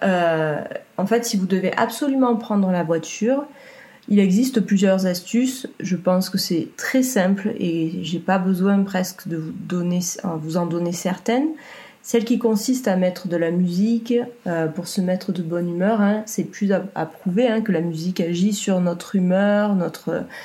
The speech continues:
notre, le déroulement de la journée. Des fois, ça peut aussi, euh, nous détendre. Bref. Et on peut aussi, pour ceux qui aiment les huiles essentielles, en utiliser et les diffuser dans la voiture. Ça permet aussi de se créer,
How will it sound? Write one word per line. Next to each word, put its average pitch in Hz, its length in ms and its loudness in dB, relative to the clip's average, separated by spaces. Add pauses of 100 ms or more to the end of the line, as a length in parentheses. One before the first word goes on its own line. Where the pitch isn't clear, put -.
(320)
notre, 175 320 -2
le 170 160 -4
déroulement 175 400 0
de 175 80 0
la 175 100 0
journée. 190 500 2
Des 175 120 -2
fois, 196 180 -2
ça 196 160 -2
peut 196 280 0
aussi, 190 540 0
euh, 160 140 0 (320)
nous 185 180 4
détendre. 208 840 2
Bref. 156 420 -6 (640)
Et 220 420 2
on 196 140 8
peut 247 120 6
aussi, 247 340 2
pour 190 300 -2
ceux 220 240 2
qui 202 240 -2
aiment 185 200 4
les 160 300 2
huiles 180 320 2
essentielles, 170 560 -2
en 220 140 4
utiliser 185 840 2
et 180 60 2
les 170 120 0
diffuser 196 560 0
dans 247 140 0
la 240 120 2
voiture. 202 420 -2 (440)
Ça - 200 -2
permet 185 320 2
aussi 185 260 0
de 214 120 2
se 196 160 -2
créer, 226 840 0